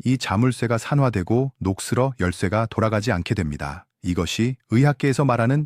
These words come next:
인슐린 저항성입니다. 당분이 갈 곳을 잃고 피 속을 떠돌며 혈당 수치를 올리고 있을 때 우리 주방의 보물인 계피가 구원투수로 등장합니다. 계피 속의 핵심 성분인 시나몬 알데히드는 이 녹슨 자물쇠에 기름을 치고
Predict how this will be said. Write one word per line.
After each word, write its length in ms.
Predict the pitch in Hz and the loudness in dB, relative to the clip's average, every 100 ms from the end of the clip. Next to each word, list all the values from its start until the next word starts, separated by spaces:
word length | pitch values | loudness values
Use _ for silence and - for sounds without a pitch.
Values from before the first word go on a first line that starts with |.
| - | 0
인슐린 560 | 110 120 113 117 135 | 2 2 2 2 0
저항성입니다. 920 | 123 90 90 87 90 76 71 71 - _ _ _ | -2 -2 -2 -2 -2 -4 -4 -8 -12 _ _ _
당분이 400 | - 123 135 156 | 0 2 4 2
갈 160 | 143 127 | 2 0
곳을 300 | - 131 135 | 0 0 2
잃고 480 | 110 - 127 123 - | 2 2 2 2 -2
피 120 | - | -10
속을 380 | - 160 139 131 | -2 0 2 2
떠돌며 680 | 135 120 110 104 107 110 117 | 2 2 2 2 2 0 0
혈당 400 | 156 147 - 131 | 0 0 0 -2
수치를 400 | - - 117 113 - | -4 -6 -2 0 2
올리고 340 | 101 104 95 | 2 4 0
있을 240 | 80 87 | -4 -6
때 380 | 78 98 80 - _ _ _ - | -6 -4 -4 -6 _ _ _ -4
우리 180 | 104 107 | 0 0
주방의 400 | - 101 98 95 | 0 0 2 0
보물인 420 | - 87 90 104 | -2 -2 0 -2
계피가 680 | 98 90 - 80 71 57 - - | -2 -6 -4 -6 -6 -10 -18 -4
구원투수로 680 | 104 120 123 - - 87 | 2 4 2 -4 -4 -4
등장합니다. 800 | 82 92 82 69 69 67 - - _ _ _ _ - | -4 -4 -4 -6 -8 -10 -14 -16 _ _ _ _ -2
계피 260 | 123 - | -2 0
속의 280 | 147 135 139 | 0 0 2
핵심 360 | 139 - 165 147 | 0 0 0 2
성분인 480 | 143 127 127 135 131 | 2 2 2 2 0
시나몬 420 | - 156 151 143 | 0 2 2 4
알데히드는 720 | 113 107 95 90 101 147 151 - | 2 2 0 0 0 0 -2 -2
이 140 | 110 113 | 0 2
녹슨 380 | 101 - 139 | 0 0 0
자물쇠에 640 | 131 98 127 123 123 117 117 | 0 2 0 2 2 0 -2
기름을 380 | - 110 107 98 | 0 2 2 0
치고 420 | - 120 139 | -2 0 0